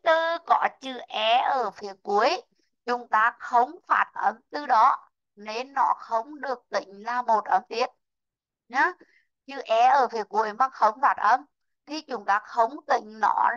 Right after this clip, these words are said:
là một ấm tiết. Nên từ này chỉ có hai ấm tiết thôi. Không có cái chữ é tơ, é đẻ, ta có đọc đâu. Ta có đọc là cơ lát mẹ té đâu, đúng không? Vì vậy chúng ta chỉ dừng lại là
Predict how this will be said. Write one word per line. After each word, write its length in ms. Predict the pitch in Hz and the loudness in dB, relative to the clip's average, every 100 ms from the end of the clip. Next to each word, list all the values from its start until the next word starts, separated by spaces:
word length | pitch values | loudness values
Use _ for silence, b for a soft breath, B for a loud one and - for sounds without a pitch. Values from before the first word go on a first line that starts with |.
| 262 | -4
là 240 | 277 277 | -8 -4
một 280 | 269 247 226 | 2 2 2
ấm 220 | 190 196 | -4 -4
tiết. 200 | - 233 - _ _ _ _ _ _ _ _ | -6 -8 -8 _ _ _ _ _ _ _ _
Nên 220 | 208 226 | -12 -8
từ 200 | 277 294 | -6 -4
này 240 | 294 302 302 | -4 -6 -8
chỉ 100 | 262 | -8
có 160 | 208 196 | 0 0
hai 260 | 202 208 | 2 0
ấm 180 | 226 233 | 0 -2
tiết 140 | - 208 | -8 -4
thôi. 220 | 262 294 254 _ _ _ _ _ | 2 2 2 _ _ _ _ _
Không 200 | - - | -4 -2
có 300 | - - - - | 2 2 2 -4
cái 120 | 254 | -12
chữ 80 | 254 | -6
é 240 | 220 202 214 | -4 -4 0
tơ, 140 | 254 262 | 2 2
é 160 | 226 | 0
đẻ, 200 | 214 208 | -2 -4
ta 180 | 208 214 | 0 0
có 100 | 247 | 2
đọc 180 | 254 247 | 0 2
đâu. 280 | 240 285 359 | 0 0 -2
Ta 140 | 240 220 | -4 -2
có 80 | 254 | -2
đọc 180 | 254 233 | -4 -4
là 160 | 254 - _ _ _ _ _ _ | -6 -6 _ _ _ _ _ _
cơ 220 | 262 277 | -10 -10
lát 320 | 262 226 220 240 | -2 2 2 0
mẹ 340 | 214 214 208 233 | -6 -4 -2 -4
té 300 | 226 214 214 | -4 -2 0
đâu, 280 | 269 311 349 - | 2 0 0 -8
đúng 120 | 214 | -6
không? 320 | 220 269 294 254 | 2 4 2 -2
Vì 120 | 269 | -4
vậy 140 | 254 | -4
chúng 120 | 208 185 | -4 -6
ta 140 | 190 | -6
chỉ 140 | 247 208 | -6 -6
dừng 260 | 247 254 | -4 -2
lại 200 | 247 214 | 2 2
là 160 | 202 208 | 2 -2